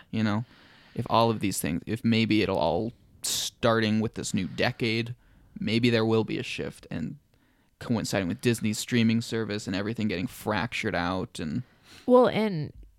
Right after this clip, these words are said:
Speaker 2: and the whole market, if you just add streaming, you think about how streaming adds to the market, how the supply in the market is just being doused.
Speaker 1: Mm-hmm.
Speaker 2: Like,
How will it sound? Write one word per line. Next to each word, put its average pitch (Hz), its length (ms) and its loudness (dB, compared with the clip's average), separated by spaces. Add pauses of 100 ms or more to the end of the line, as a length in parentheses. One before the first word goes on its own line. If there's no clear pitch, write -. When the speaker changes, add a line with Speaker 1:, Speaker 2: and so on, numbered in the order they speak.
(200)
Speaker 2:
and 202 260 2
the 185 120 2
whole 214 360 4
market, 185 720 0
if 196 260 2
you 214 260 4
just 233 240 0
add 208 260 0
streaming, 190 520 -4
you 156 140 -2
think 180 200 -4
about 170 200 2
how 175 140 2
streaming 175 560 0
adds 175 380 -4
to - 60 -14
the 175 60 -2
market, 208 500 0 (460)
how 196 500 4
the 190 260 0
supply 175 520 0
in 160 80 2
the 156 80 0
market 139 460 -2
is 180 100 -4
just - 340 -6
being - 440 -6
doused. - 480 -6
Speaker 1:
Mm-hmm. 123 140 2
Speaker 2:
Like, 175 240 2